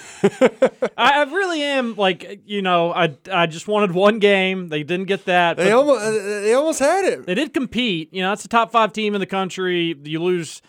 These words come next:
Speaker 1: two games by combined two runs, and then the one before that, it was basically, like, a one to three game, most of it until, I think, like, the seventh or eighth inning when that one kinda got blown open. So they were competitive.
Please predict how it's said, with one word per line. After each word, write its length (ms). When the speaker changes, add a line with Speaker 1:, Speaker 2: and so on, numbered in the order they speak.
Speaker 1:
two 160
games 380
by 220
combined 520
two 240
runs, 680
and 160
then 540
the 100
one 220
before 320
that, 320
it 40
was 120
basically, 500
like, 220
a 180
one 360
to 100
three 380
game, 420
most 300
of 160
it 80
until, 360
I 80
think, 220
like, 140
the 80
seventh 400
or 80
eighth 200
inning 320
when 200
that 180
one 100
kinda 240
got 180
blown 280
open. 300
So 140
they 140
were 100
competitive. 680